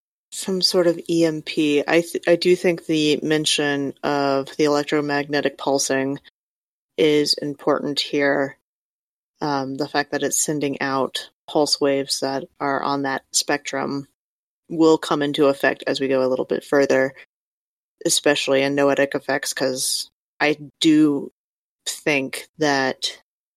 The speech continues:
I have a spin foil theory on it as far as the medical side of things, on how that actually works and how they s-, spun it essentially to make it make sense. Um,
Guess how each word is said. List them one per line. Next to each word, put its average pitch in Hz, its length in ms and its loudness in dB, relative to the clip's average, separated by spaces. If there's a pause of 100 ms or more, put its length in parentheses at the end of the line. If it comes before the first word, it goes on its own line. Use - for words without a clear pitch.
(200)
I 151 80 0
have 143 240 -2
a - 40 -10
spin 151 300 2
foil 143 300 2
theory 139 300 0
on 135 200 -2
it 127 160 -2 (160)
as 139 160 0
far 139 140 0
as 127 100 -4
the 139 80 -4
medical 139 460 0
side - 240 -2
of 127 100 -4
things, - 400 -4
on 135 140 -2
how 135 240 -4
that 135 260 -2
actually 143 340 -2
works 135 540 0 (260)
and 156 140 -6
how 156 160 0
they 143 120 0
s-, - 300 -2 (120)
spun 165 380 0
it 147 160 -2
essentially 151 540 -2
to 143 100 -10
make 139 220 0
it 226 120 -4
make 139 200 -4
sense. - 520 -2 (1400)
Um, 147 760 -2